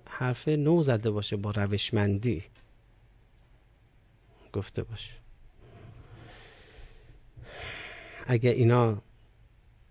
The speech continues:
به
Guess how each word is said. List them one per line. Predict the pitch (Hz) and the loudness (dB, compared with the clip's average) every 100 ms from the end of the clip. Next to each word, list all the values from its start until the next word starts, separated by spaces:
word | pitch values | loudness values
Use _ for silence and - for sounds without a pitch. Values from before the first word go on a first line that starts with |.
| - - - _ - - - - - - 117 117 120 113 - - - - - | -20 -20 -20 _ -20 -20 -20 -20 -16 -10 -6 -6 -6 -12 -18 -20 -20 -18 -2
به | 110 117 110 98 | 4 6 6 4